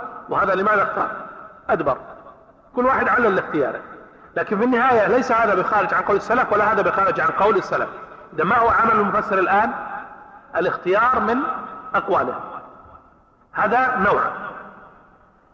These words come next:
النوع الثاني أن يأتي بقول جديد يضاف إلى ماذا؟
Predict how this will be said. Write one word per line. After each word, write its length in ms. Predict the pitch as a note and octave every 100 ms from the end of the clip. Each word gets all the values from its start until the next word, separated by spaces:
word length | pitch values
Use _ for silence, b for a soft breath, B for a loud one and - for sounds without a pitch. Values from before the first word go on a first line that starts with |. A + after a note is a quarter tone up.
| -
النوع 300 | F3 C4+ C#4+
الثاني 520 | - A#3+ G#3 G#3 C4 - - - - - - - - _ _ F#3
أن 140 | F3+
يأتي 400 | A3+ C4 C4 A#3+
بقول 460 | G#3 - C4+ C4 G#3+
جديد 400 | G#3 F3+ A#3 - - - - - - _ _ E3+
يضاف 360 | E3 B3+ -
إلى 220 | F#3+ G3
ماذا؟ 500 | F#3 F3+ G#3+ - -